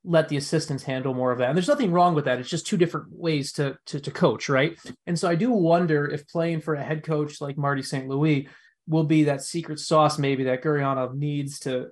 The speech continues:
to find his game and, and, and, and really move forward. He also has the, he's in a place in Montreal where there's gonna be time to figure that out. They will definitely, um,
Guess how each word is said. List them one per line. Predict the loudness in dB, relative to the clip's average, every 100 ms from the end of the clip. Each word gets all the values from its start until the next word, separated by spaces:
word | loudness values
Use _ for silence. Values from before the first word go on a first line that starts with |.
| -12
to |
find | -4 2 2 2
his | 0 -2
game | -4 -2 -2 -6
and, | -10 -18 _ _ -8
and, | -4
and, | -2 -2 -4
and | -2 0
really | 0 0
move | -2 -2
forward. | 0 0 2
He | 4
also | 2 2 0
has | 4 4 2 0
the, | -4 -4 -6 -10 _ _
he's | -4 0
in | -2
a |
place | 0 0 0
in | 0
Montreal | 0 0 -2 0 4 6
where | 6 4 0 -6 _ _ -8
there's | -6
gonna | -2 -2
be | -4
time | -2 0 0
to |
figure | -4 -4 -2
that | 0 2
out. | 2 0
They | -4
will | -6 -2
definitely, | -4 -2 -4 -2 -2 -2 -4 -10 _ _ _ _ -6
um, | 0 2 2 0 -6